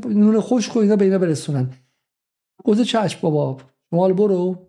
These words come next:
دیگه الان پیرم شدی، دیگه، اه، هیچی از حافظت نمونده، برو." هنوز نرفته، با شروع کرد زدن اون جاده. این، این اصلاً باور نکرده نیست و تا حد زیادی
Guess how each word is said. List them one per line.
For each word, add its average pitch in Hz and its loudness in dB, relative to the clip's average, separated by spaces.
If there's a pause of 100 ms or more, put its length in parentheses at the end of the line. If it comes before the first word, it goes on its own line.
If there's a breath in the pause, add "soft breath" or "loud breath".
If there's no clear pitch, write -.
دیگه 170 -2
الان 165 2
پیرم 170 0
شدی، 151 -2
دیگه، 151 0
اه، 151 0
هیچی 143 2
از 151 -2
حافظت 151 0
نمونده، 160 0
برو." 220 0 (320 loud breath)
هنوز 294 0
نرفته، 247 0
با 277 2
شروع 247 -2
کرد 269 2
زدن 226 0
اون 240 2
جاده. 175 0
این، 311 0
این 330 0
اصلاً 254 0
باور 196 2
نکرده 170 0
نیست 208 0
و 208 0 (880)
تا 165 0
حد 180 0
زیادی 175 2